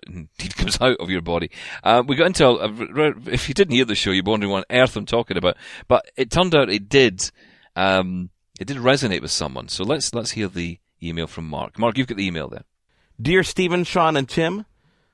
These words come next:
Speaker 2: I felt I had to email you this evening as I've just listened to Friday's D T C podcast, episode one oh eight, where you began by speaking about health.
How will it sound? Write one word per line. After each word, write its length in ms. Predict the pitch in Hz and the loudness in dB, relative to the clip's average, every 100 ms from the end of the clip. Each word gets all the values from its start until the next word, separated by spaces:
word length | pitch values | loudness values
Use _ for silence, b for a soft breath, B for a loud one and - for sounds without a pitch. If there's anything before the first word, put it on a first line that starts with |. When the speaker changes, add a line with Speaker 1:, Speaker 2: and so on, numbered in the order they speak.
| _ | _
Speaker 2:
I 100 | 165 | 0
felt 280 | - 254 247 | 4 2 4
I 80 | 190 | 0
had 120 | 180 | 2
to 100 | 170 | 0
email 300 | 143 156 143 | 2 2 4
you 120 | 139 | 2
this 240 | 123 131 131 | 2 0 -2
evening 360 | 123 101 117 | -2 -2 -2
as 140 | 98 107 | -2 -2
I've 140 | 104 | -2
just 260 | 123 165 135 | -2 -4 -4
listened 280 | 139 135 117 | -4 -2 -4
to 40 | |
Friday's 460 | - 110 104 104 92 | 0 2 2 2 -2
D 160 | 104 | -4
T 160 | 98 95 | -4 -6
C 200 | - 98 | -6 -6
podcast, 560 | - 95 - 85 107 - b - | -2 -2 0 -2 -2 -6 b -10
episode 400 | - 101 95 80 | -4 -2 -2 -2
one 160 | 76 | -2
oh 120 | 80 - | -2 -2
eight, 160 | 117 - b b b - | -4 -6 b b b -4
where 120 | 147 | 0
you 120 | 151 | 0
began 420 | 135 135 180 220 | 0 0 0 0
by 80 | 214 | 0
speaking 420 | 156 - 143 135 | -2 -2 -2 -2
about 220 | 123 107 98 | 0 0 0
health. 360 | 87 - - | -4 -10 -16